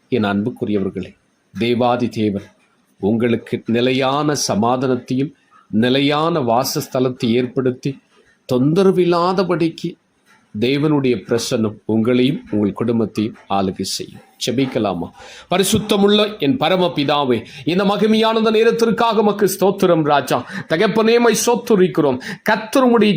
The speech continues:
ஜனத்திற்கென்று சமாதானத்தையும் தாபரங்கள் நிலையான வாசஸ்தலங்களிலும் அமைதியாய் தங்கும் இடங்களில் குடியிருக்கும் என்று சொல்ல வார்த்தையின்படி தகப்பனே, உம்மை ஸ்தோத்திரிக்கிறோம். உம்முடைய பிள்ளைகளுக்கு சமாதான தாபரங்களிலே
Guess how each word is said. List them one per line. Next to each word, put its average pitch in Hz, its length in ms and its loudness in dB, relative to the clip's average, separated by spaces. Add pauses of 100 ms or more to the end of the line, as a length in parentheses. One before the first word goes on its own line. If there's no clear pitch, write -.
ஜனத்திற்கென்று 240 760 2 (160)
சமாதானத்தையும் 247 840 2 (140)
தாபரங்கள் 262 680 4
நிலையான 269 560 2
வாசஸ்தலங்களிலும் 226 1000 2 (240)
அமைதியாய் 262 600 4
தங்கும் 262 380 2
இடங்களில் 254 420 0
குடியிருக்கும் 269 540 2
என்று 208 160 0
சொல்ல 202 260 0 (100)
வார்த்தையின்படி 196 640 2 (300)
தகப்பனே, 202 480 2
உம்மை 220 180 4 (120)
ஸ்தோத்திரிக்கிறோம். 185 760 0 (240)
உம்முடைய 202 480 4
பிள்ளைகளுக்கு 233 640 2
சமாதான 254 640 2 (120)
தாபரங்களிலே 233 600 4